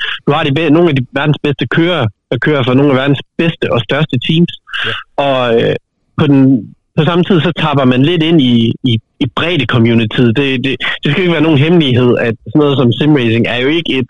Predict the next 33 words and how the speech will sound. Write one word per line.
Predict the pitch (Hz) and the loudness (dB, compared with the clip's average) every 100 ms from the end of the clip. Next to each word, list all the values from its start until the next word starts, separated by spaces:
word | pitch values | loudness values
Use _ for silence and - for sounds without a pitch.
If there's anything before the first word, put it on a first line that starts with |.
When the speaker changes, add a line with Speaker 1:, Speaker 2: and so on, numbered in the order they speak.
| - | -6
Speaker 1:
ret | 131 143 | -6 -6
stort | - 139 - | -2 -2 0
community. | 127 135 143 127 135 110 - 120 | 2 4 4 0 -2 -4 -4 -6
Altså, | 117 | -2
Speaker 2:
Nej, | 117 | -2
Speaker 1:
det | 123 | -2
er | 135 | 0
jo | 131 117 - | 0 -2 -8
Speaker 2:
nej. | 127 160 | -8 -4
Speaker 1:
heller | 160 | -4
ikke | 143 135 | -4 -2
globalt. | 123 107 135 147 123 - | -2 -2 -4 -4 -6 -4
Altså, | 113 117 | -2 -2
det, | 117 123 120 _ - - | -2 -2 -4 _ -10 -6
det | 139 | 0
er | 135 131 156 | 2 2 0
virkelig | 139 120 110 | -2 -2 -2
et | 113 | 0
niche | 117 135 156 123 117 _ | 2 2 2 0 -4 _
stadigvæk, | - 139 127 113 127 | -2 0 2 0 0
men | 123 123 | 0 2
det | 127 | 2
er | |
noget, | 139 160 | 2 0
som | 139 123 | 0 2
vi-, | 120 131 156 _ | 2 -2 -6 _
virkelig, | 147 190 - 117 _ _ _ _ _ - | -4 -4 -4 -8 _ _ _ _ _ -6
altså, | 123 120 | -2 -2
jeg | 123 | 0
kan | 120 | 0
sige, | 156 147 | 0 0
udvikler | 175 202 151 113 | 2 0 -2 -2
sig. | 110 135 | -4 -6